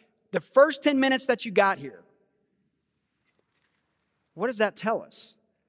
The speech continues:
That the music and the preaching, while very important for first-time people, is not the most important thing. So what is? Finding a parking spot,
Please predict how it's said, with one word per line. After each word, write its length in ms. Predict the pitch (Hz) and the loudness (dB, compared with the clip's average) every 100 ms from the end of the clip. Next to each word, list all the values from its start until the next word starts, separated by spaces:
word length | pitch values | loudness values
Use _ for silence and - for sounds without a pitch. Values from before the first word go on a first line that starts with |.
| _ _ _ _ _ _ _ _ _ _ _ _ _ - | _ _ _ _ _ _ _ _ _ _ _ _ _ -6
That 160 | 170 | -4
the 60 | 180 | -4
music 640 | 170 269 262 165 156 - - _ - | -2 0 0 -2 -4 -8 -20 _ -6
and 120 | 190 | -4
the 60 | 190 | -4
preaching, 800 | - 277 302 - 160 139 196 - _ _ _ _ _ _ | -4 -4 -2 -4 -8 -6 -10 -12 _ _ _ _ _ _
while 240 | 185 202 | 2 4
very 300 | 180 226 214 | 4 2 2
important 720 | 190 - 247 240 156 151 - - _ _ _ _ _ _ | -2 -2 0 0 -2 -8 -12 -20 _ _ _ _ _ _
for 140 | - 151 | -14 -14
first-time 640 | - 214 220 - 214 208 | -4 -4 -4 -8 -6 -6
people, 460 | 202 220 165 110 101 _ _ _ - | -6 -10 -10 -16 -18 _ _ _ -14
is 120 | 147 | -6
not 300 | 170 180 185 | 0 0 -2
the 60 | |
most 300 | 160 160 160 | -8 -8 -8
important 400 | 151 151 143 127 | -12 -12 -18 -18
thing. 200 | 127 101 _ _ _ _ _ _ _ _ _ | -20 -20 _ _ _ _ _ _ _ _ _
So 200 | - 190 | -6 -2
what 200 | 185 202 | 2 2
is? 420 | 233 120 - - _ _ _ _ _ _ _ _ _ _ _ _ _ | 2 -2 -12 -18 _ _ _ _ _ _ _ _ _ _ _ _ _
Finding 260 | 170 190 | -2 -2
a 60 | 202 | -4
parking 380 | 202 196 185 147 | 0 0 0 -10
spot, 340 | - 131 98 | -12 -14 -16